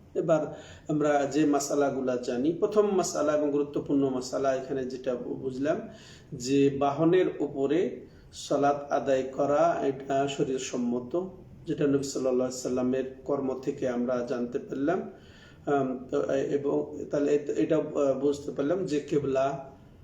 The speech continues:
মুখী হওয়াটা জরুরি নয় এই সালাতের মধ্যে, তবে শর্ত সাপেক্ষে। যে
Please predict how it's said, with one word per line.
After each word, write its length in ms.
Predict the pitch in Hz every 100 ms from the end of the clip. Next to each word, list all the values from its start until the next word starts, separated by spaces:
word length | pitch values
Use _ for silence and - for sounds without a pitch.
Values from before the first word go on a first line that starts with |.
| - - -
মুখী 300 | 143 143 160
হওয়াটা 760 | - 139 131 131 - 139 135 123
জরুরি 360 | 139 127 127 123
নয় 260 | 127 123
এই 400 | 131 135 143 135
সালাতের 480 | 120 143 120 120 120
মধ্যে, 520 | 113 113 107 - 120 110 - - - - -
তবে 300 | 196 208 202
শর্ত 460 | - - 170 -
সাপেক্ষে। 640 | 156 - - - - 123 117 - - - - - - -
যে 560 | 143 143 151 175 214